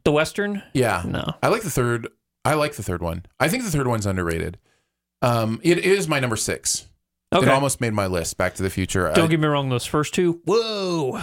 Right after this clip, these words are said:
Speaker 2: Yeah.
Speaker 1: so good.
Speaker 2: Absolutely wonderful. And
Speaker 1: Yeah.
Speaker 2: then the other one that I had my honorable mentions was the Before trilogy. Um,
Speaker 1: Oh,
Speaker 2: Sons
Speaker 1: Before
Speaker 2: of
Speaker 1: Midnight.
Speaker 2: Mm-hmm.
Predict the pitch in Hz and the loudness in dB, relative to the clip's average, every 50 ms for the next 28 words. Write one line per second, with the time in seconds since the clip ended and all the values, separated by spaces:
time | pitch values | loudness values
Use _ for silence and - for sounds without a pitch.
0 | - - 104 101 87 71 - - - 147 147 143 143 - - - - - - - | -4 0 2 2 4 2 2 0 0 0 -2 -2 -2 -4 -6 -6 -6 -6 -10 -16
1 | - _ - 101 98 - - 104 101 95 92 92 95 90 - - 87 82 82 - | -16 _ -2 0 0 0 0 -2 -2 0 0 -2 -2 -4 -4 -4 -4 -4 -6 -10
2 | _ _ _ _ _ _ _ 107 117 123 127 131 127 127 127 139 135 131 127 123 | _ _ _ _ _ _ _ 2 2 2 2 2 2 2 0 0 0 0 0 0
3 | 120 117 113 110 117 110 110 107 104 104 104 104 101 101 98 98 95 - 98 92 | 0 0 0 0 -2 -2 0 0 0 0 0 0 -2 -2 -2 -2 -2 -2 -2 0
4 | 95 92 87 90 87 85 90 87 - 95 90 90 - - 92 92 92 92 85 82 | 0 -2 -2 -2 -2 -2 -2 -2 0 0 0 0 -2 -4 -4 -4 -4 -4 -4 -6
5 | 82 92 95 - _ _ _ _ _ _ _ _ - - 101 95 92 90 90 85 | -6 -6 -8 -12 _ _ _ _ _ _ _ _ -6 -2 0 2 2 2 2 2
6 | - 175 180 - 101 - - 104 180 175 170 156 151 156 151 151 151 151 151 151 | 2 4 4 4 4 2 2 2 2 2 2 2 0 0 0 0 0 2 2 2
7 | 151 151 147 98 | 2 2 2 0